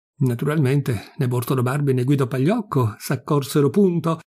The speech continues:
della simpatia delle loro mogli per i loro fratelli. Se ne accorsero bene questi, però,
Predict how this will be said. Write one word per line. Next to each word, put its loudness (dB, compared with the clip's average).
della 0
simpatia 2
delle 0
loro 2
mogli 2
per 0
i 2
loro 0
fratelli. 0
Se -6
ne 2
accorsero -2
bene 0
questi, 0
però, 0